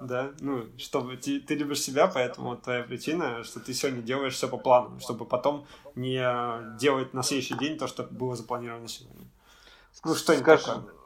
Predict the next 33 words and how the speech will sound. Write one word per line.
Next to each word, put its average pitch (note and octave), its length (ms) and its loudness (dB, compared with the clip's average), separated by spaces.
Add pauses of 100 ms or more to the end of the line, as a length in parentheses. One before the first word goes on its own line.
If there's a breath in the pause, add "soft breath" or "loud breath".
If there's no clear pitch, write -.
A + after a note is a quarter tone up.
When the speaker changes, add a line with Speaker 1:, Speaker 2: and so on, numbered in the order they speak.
Speaker 2:
скажем D3 380 6
так, D#3 220 6
такая D3 300 6
техника, E3+ 460 4
э, A2+ 800 2
н-, C#3+ 160 -2
н-, C#3+ 80 4
наверное, D3 540 6
тот, C3 260 4
кто - 140 2
её B2 180 6
при-, A#2+ 340 -2 (140)
применяет, C3 580 4
там, A2 200 -6 (100)
условно, G#2+ 500 0
постоянно, A2+ 600 2
да, A#2+ 160 8
он B2+ 160 8
может C3 320 8
эти B2 180 -2
шаги B2+ 320 4
на-, B2 200 6
ну, D3+ 140 4
быстро C#3 280 4
проходить, A2 480 4
ему A2+ 240 0
не, B2 100 2
там A#2+ 140 4
Speaker 1:
Да, B2 60 10
Speaker 2:
много A#2+ 180 12
времени A#2+ 160 8
Speaker 1:
естественно, A#2 320 6 (180)
Speaker 2:
не, - 0 -